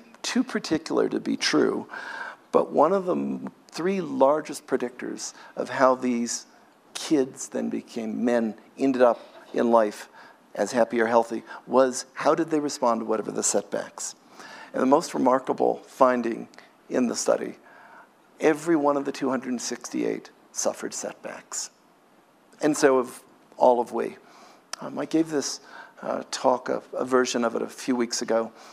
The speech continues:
um, uh, to a group of college student or graduate students.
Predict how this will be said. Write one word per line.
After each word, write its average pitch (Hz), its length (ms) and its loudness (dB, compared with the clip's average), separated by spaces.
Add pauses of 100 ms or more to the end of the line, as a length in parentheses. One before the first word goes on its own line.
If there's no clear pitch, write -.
(160)
um, 123 320 -4 (420)
uh, 110 240 -8
to - 160 0
a 123 40 0
group 117 260 -2
of - 160 -12 (140)
college 117 320 6
student 110 360 -4
or 107 180 0 (340)
graduate 127 360 4
students. - 520 -10